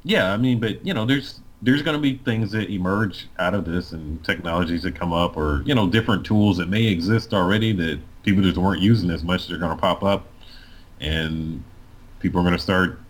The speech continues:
you know, needing things for that. I mean, so, say, re-, do some research on people that you wanna work with and figure out what they may need.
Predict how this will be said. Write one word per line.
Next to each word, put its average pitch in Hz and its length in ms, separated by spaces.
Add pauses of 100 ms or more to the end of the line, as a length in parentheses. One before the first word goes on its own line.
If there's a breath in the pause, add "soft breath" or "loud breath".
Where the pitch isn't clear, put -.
(280)
you 85 120
know, 87 140
needing 92 380
things 95 300
for 80 180
that. 95 360
I 60 100
mean, 78 280
so, 78 360 (1300 soft breath)
say, 92 180
re-, 85 180 (100)
do 98 100
some 90 160
research 92 380
on 80 180
people 90 280
that 80 200
you 92 80
wanna 82 200
work 87 240
with 73 180
and 73 120
figure 80 220
out 71 120
what 73 100
they 71 100
may 73 160
need. 78 200